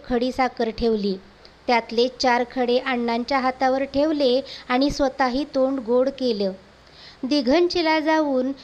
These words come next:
शिंदे अण्णांसोबत चर्चा करून बाबांच्या स्वागताची तयारी करावी असे ठरवून ड्रायव्हरला गाडी काढायला सांगितली आणि अण्णा थेट दिघंचीला निघाले.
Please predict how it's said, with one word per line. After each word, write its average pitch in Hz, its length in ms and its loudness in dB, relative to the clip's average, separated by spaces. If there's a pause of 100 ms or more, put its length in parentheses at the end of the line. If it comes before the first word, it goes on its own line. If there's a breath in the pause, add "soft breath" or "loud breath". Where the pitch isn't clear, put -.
(120 loud breath)
शिंदे 294 400 2
अण्णांसोबत 277 920 0
चर्चा 294 380 2
करून 254 440 0 (260 loud breath)
बाबांच्या 247 640 0
स्वागताची 262 840 -2 (100)
तयारी 277 360 2
करावी 254 600 0 (280 loud breath)
असे 269 300 2 (100)
ठरवून 269 540 0 (260 loud breath)
ड्रायव्हरला 240 720 0
गाडी 240 420 -2
काढायला 220 500 0
सांगितली 202 680 -6 (340)
आणि 220 260 -2 (100)
अण्णा 240 480 0 (400 loud breath)
थेट 269 280 2
दिघंचीला 226 760 0
निघाले. 196 560 -2